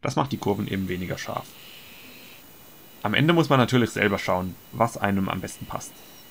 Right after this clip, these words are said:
für die eigene Anwendung. Schreibt gerne eure eigenen Tipps oder auch offene Fragen in die Kommentare. Wir hoffen, ihr konntet aus dem Video etwas mitnehmen.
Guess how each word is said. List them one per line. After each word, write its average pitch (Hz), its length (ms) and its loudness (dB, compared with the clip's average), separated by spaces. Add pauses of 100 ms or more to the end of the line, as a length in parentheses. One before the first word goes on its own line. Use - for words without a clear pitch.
(120)
für 107 100 -2
die 98 120 2
eigene 95 320 0
Anwendung. 90 420 -8 (540)
Schreibt - 280 0
gerne 104 220 4
eure 101 220 4
eigenen 120 300 4
Tipps - 280 0
oder 98 140 2
auch - 160 0
offene 123 240 0
Fragen 98 340 2
in 101 80 -2
die 101 80 -2
Kommentare. - 560 -8 (920)
Wir 101 160 4
hoffen, 180 260 0
ihr - 100 -8
konntet 135 260 4
aus 104 100 0
dem 104 120 0
Video 110 220 4
etwas 104 240 -4
mitnehmen. 98 500 -8